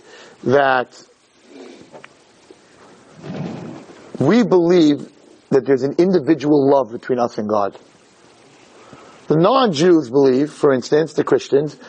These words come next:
that God created the world, and then he, he, he got, which we didn't make any money on, and therefore, we haven't, I don't wanna tell you that we didn't pay rent since January, but we didn't pay rent since January. So we're, like, way behind. So we decided this year we're not making a dinner,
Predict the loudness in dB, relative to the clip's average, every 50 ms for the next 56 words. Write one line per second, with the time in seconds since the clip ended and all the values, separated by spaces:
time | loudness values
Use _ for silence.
0 | -20 -16 -6 -4 0 0 2 0 0 0 0 0 0 2 2 2 2 2 2 2
1 | 2 0 -2 -4 -2 0 0 0 0 -2 -4 -4 0 0 2 0 0 -4 -8 -20
2 | -20 -20 -20 -18 _ -2 -2 -2 -2 0 0 0 0 0 -6 _ _ _ _ _
3 | _ _ _ _ _ _ _ _ _ _ _ _ _ _ _ _ _ _ _ _
4 | _ _ _ _ _ _ _ _ _ _ _ _ _ _ _ _ _ _ _ -10
5 | -8 -8 -8 -8 -10 -12 -14 -6 -4 -4 -2 0 0 0 2 2 2 0 0 0
6 | 0 0 2 2 2 0 0 2 0 2 2 0 0 -2 -2 0 2 2 0 0
7 | 0 0 2 2 2 2 0 -2 -10 -16 -20 -20 -20 -20 -20 _ _ -4 -2 2
8 | 2 4 2 2 0 -4 -8 -10 -4 -2 0 2 2 2 0 -2 0 0 0 2
9 | 2 2 2 0 -2 0 0 0 0 2 2 2 0 0 -4 -8 -10 -8 -4 -2
10 | 0 0 2 2 2 2 2 2 2 2 2 0 2 2 0 2 2 0 0 -2
11 | -8 -10 -2 0 0 2 4 4 4 4 2 0 -2 -6 -18 -20 -20 -20 -14 -2
12 | 0 2 4 4 2 2 2 2 2 2 2 0 -2 0 0 -2 -2 -4 -6 -2
13 | 0 2 2 2 0 -2 -2 -2 0 2 2 2 2 0 -2 -2 0 2 2 2
14 | 2 2 0 -2 -4 -2 -2 -2 0 0 0 2 0 0